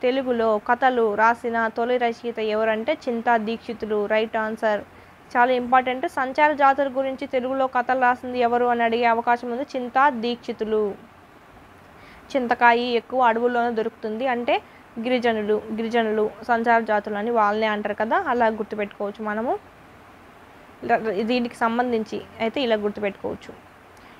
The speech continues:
ఏకాదశి, శబరి, వటీరావు కథలు, లక్క పిడకలు అనేటివి ఈయన రచనలు. ఎస్, ఇది రైట్ ఆన్సరే. పైవన్నీ సరైనవే is the right answer. ఏకాదశిలోనే మనము ఎక్కువ దీక్షలు చేస్తాము అని గుర్తుపెట్టుకోండి.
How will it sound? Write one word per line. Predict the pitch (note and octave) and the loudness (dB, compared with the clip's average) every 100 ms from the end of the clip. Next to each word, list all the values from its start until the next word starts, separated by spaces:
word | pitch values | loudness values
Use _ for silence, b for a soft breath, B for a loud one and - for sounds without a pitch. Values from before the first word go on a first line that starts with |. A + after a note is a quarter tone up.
| B | B
ఏకాదశి, | B3+ C#4 C#4+ C4+ A#3+ A#3+ B3 C#4 - | 4 6 4 4 2 -2 -6 -6 -4
శబరి, | A#3+ A3+ A#3 A#3+ B3+ | -2 2 2 0 -2
వటీరావు | B3 A3+ C4+ C#4 B3 A#3 | -2 -2 -2 2 2 2
కథలు, | A3+ G#3+ A3 A3 | 0 -2 -2 0
లక్క | B3+ A3+ - | 2 0 0
పిడకలు | A#3+ A3 G#3+ G#3 G#3+ G#3+ - | -4 -4 -2 -2 -2 -2 -2
అనేటివి | A3+ A#3+ A#3 A3+ A3+ | -2 -2 -2 -2 0
ఈయన | G#3+ G#3 A#3+ A#3+ A#3 A3+ G3+ | 0 0 -2 0 0 0 0
రచనలు. | G#3 G#3 A3+ G3+ G3+ G3 F#3+ - - | -2 -2 -2 -2 -2 -2 -4 -12 -8
ఎస్, | A3+ A3+ - - - | -2 -2 -4 -20 -12
ఇది | A3 C4+ | -6 0
రైట్ | A#3+ G#3+ G#3+ | 0 0 -2
ఆన్సరే. | G#3+ G#3+ A#3+ G4+ B B B - | -4 -2 -2 -2 B B B 2
పైవన్నీ | B3+ C4 B3+ B3 C#4+ | 4 4 0 -2 -4
సరైనవే | - A3+ A3+ A3 A3 A3 | -2 0 0 -2 -2 -2
is | A3+ | -2
the | A3 D#4+ | -2 0
right | A#3+ G#3+ | 0 -2
answer. | G#3 G3+ G3+ G#3+ F#3+ F#3 - - - - - - B B B B - | -4 -6 -6 -4 -4 -6 -14 -20 -20 -20 -20 -20 B B B B 2
ఏకాదశిలోనే | A#3 B3 C4 B3 A#3 - A3+ A3+ | 2 4 4 4 0 -4 -4 -2
మనము | A#3+ A3+ A3 B3+ | -2 -4 -4 -4
ఎక్కువ | A3+ - B3 | -4 -4 -4
దీక్షలు | G#3 B3 - B3 A#3+ | -2 -6 -4 -4 -2
చేస్తాము | G#3 G3+ A3 G#3 G#3+ | -4 -6 -6 -4 -4
అని | G#3 | -2
గుర్తుపెట్టుకోండి. | G#3 A3 A3+ A3 G#3+ A#3 A#3 D4+ | -2 -4 -2 -4 -2 -4 -2 -2